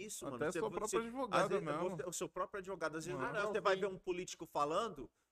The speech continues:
Speaker 1: o cara vai usar um linguajar ali pra tarararara, e você fala, "Mano,
Speaker 3: Sim.
Speaker 1: grande bosta que você falou assim."
Speaker 3: Não
Speaker 1: Grande,
Speaker 3: muda
Speaker 1: eu vou
Speaker 3: nada.
Speaker 1: te dar um exemplo. Mano, é, é um bagulho que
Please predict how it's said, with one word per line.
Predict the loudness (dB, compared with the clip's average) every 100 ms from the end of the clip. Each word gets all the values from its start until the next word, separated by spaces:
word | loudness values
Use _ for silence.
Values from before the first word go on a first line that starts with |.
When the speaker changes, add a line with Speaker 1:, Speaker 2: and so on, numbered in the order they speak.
| -16
Speaker 1:
o | -14
cara | -4 0 0
vai | 0 2 4 2
usar | 0 -2
um | -2
linguajar | -2 2 2 4 4 4
ali | 2 0
pra | -4 -4
tarararara, | -2 -2 -2 -2 -2 -2
e | -2
você | -4
fala, | -4 -4
"Mano, | -4 -6 -6
Speaker 3:
Sim. | -10
Speaker 1:
grande | -8 -10 -10
bosta | -10 -2 -2 -2 -10
que | -12
você | -12
falou | -6 -4 -4
assim." | -6 -14 -18 _ _ _ _ -18
Speaker 3:
Não | -6
Speaker 1:
Grande, | -6 -4
Speaker 3:
muda | -2
Speaker 1:
eu | 4
vou | 4
Speaker 3:
nada. | 4
Speaker 1:
te | -2
dar | -2
um | -2
exemplo. | -4 -2 0
Mano, | 0 -2 -2
é, | -2 -2
é |
um | -2
bagulho | 0 0 0 -4
que | -6